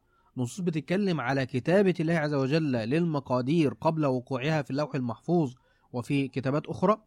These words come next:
نصوص بتتكلم أن لا شيء يقع في الكون إلا بمشيئة الله سبحانه وتعالى، ونصوص بتتكلم أن الله عز وجل خلق أفعال العباد. يبقى دول أربع حاجات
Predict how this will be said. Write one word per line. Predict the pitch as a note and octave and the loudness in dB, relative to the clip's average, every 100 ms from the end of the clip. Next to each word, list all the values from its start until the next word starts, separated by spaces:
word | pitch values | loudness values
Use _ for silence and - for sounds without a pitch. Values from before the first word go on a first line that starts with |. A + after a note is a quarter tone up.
| _ _ _ _ _ _ | _ _ _ _ _ _
نصوص | C3+ C#3+ | -6 -4
بتتكلم | G#3+ F#3+ F3 - E3 A#3+ G3 E3 | -4 -2 -4 -2 0 2 0 -2
أن | D3 | -2
لا | C#3+ C#3+ F3+ G#3+ F#3+ | 0 2 2 2 2
شيء | - G3 F#3+ | 0 -2 0
يقع | D3+ E3 F3 C#3+ | 0 -2 2 0
في | C#3 | 0
الكون | C3 E3+ F3 D#3 | -2 -2 0 0
إلا | E3 F3 D3 | -2 0 2
بمشيئة | B2+ B2+ A#2 E3+ - | 0 0 -2 -4 -4
الله | C3 C#3+ | -4 -4
سبحانه | C3+ B2 - D3+ C3 | -4 -8 -6 -4 -4
وتعالى، | A#2+ A#2+ C3 C#3+ D3+ _ _ _ _ | -6 -2 -2 -2 -4 _ _ _ _
ونصوص | B2 B2 E3 | -4 -4 -4
بتتكلم | D#3+ D3 B2+ C#3+ D#3+ D3 D#3 | -6 -6 -6 -2 -2 -2 -4
أن | F3+ E3 | -4 -4
الله | C#3 D3 C#3 | -4 -2 -2
عز | B2+ B2+ | -4 -4
وجل | C3 A#2+ | -4 -4
خلق | - C#3+ B2+ | -4 -4 -4
أفعال | F#2+ G#2 B2 C3 | -8 -4 -2 -2
العباد. | A2+ F#2 F2+ | -4 -8 -10
يبقى | F2 G2 | -10 -6
دول | C3 | -4
أربع | - D#3+ D3+ | -4 -4 -6
حاجات | - A#2+ C3 D#3 | -8 -4 -4 -4